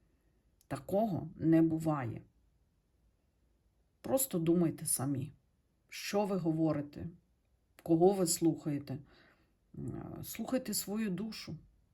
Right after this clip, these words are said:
Навіщо вона вам? Все, мої дорогенькі, я сподіваюся, що я розкрила трошки цю тему. Е, до-, для себе я відкрила, а ви вже,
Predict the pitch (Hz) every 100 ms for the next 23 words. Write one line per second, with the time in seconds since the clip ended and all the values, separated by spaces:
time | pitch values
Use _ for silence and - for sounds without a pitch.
0 | _ 170 180 214 - 165 160 160 156 160
1 | 160 - _ _ _ _ _ _ _ _
2 | _ _ _ _ _ _ - - _ -
3 | - 208 165 180 175 170 175 180 175 180
4 | 220 220 - 180 180 180 - - 180 196
5 | 196 180 165 - 170 214 202 - 185 185
6 | 175 - - 175 151 147 156 - - -
7 | - 247 254 247 - _ - - _ -
8 | 170 170 165 165 196 196 302 311 220 165
9 | 147 160 185 147 - - 285 311 311 -
10 | - - 196 190 190 220 285 240 208 214
11 | 226